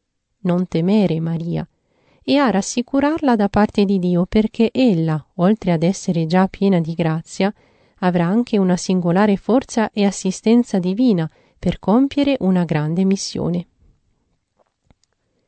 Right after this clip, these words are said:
E quindi, prima ancora di svelarle il contenuto del messaggio divino, l'angelo garantisce già all'umile Vergine che in Dio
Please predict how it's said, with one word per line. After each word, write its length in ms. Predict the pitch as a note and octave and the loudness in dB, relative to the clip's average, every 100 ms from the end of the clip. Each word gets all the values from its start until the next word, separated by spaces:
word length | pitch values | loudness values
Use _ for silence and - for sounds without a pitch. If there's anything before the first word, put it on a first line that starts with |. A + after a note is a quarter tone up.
| _ _ _ _ _ _ _ _ - | _ _ _ _ _ _ _ _ -6
E 140 | D#4 | -4
quindi, 480 | - G3 D#3+ E3 F#3 | 0 2 2 0 -2
prima 300 | - A#3 G#3+ | 2 4 4
ancora 360 | F#3 G3+ G3 | 2 2 2
di 160 | F3+ F3+ | 2 0
svelarle 640 | E3+ E3+ E3 F3+ F#3+ F3+ | -2 -2 0 2 2 2
il 240 | E3+ G3 F3 | 0 0 -2
contenuto 720 | - G3 F#3+ F#3 A3+ A3+ F3 | 0 0 2 4 4 2 0
del 140 | E3+ | 0
messaggio 500 | E3+ E3+ - F#3 F3 | 0 -2 0 0 0
divino, 540 | E3 F#3 E3+ D#3+ E3+ G3+ _ _ _ _ _ | -2 -2 -2 -2 -2 -4 _ _ _ _ _
l'angelo 440 | - C#4+ F4 E4 B3 | 0 2 2 4 4
garantisce 720 | G#3+ A3 G#3 G#3 D4 - A3+ | 4 4 4 2 -2 0 0
già 260 | G#3 C4+ A3+ | 2 2 2
all'umile 560 | E3+ F3+ A3+ G#3 E3+ | 2 2 4 4 2
Vergine 600 | E3+ F#3+ G#3 A3 A#3+ B3 B3 _ _ _ | 2 2 2 2 2 2 0 _ _ _
che 220 | - B3 | 0 0
in 300 | A#3 G3+ G3 | 2 2 2
Dio 460 | F3+ G3 G3+ B3+ | 2 2 2 0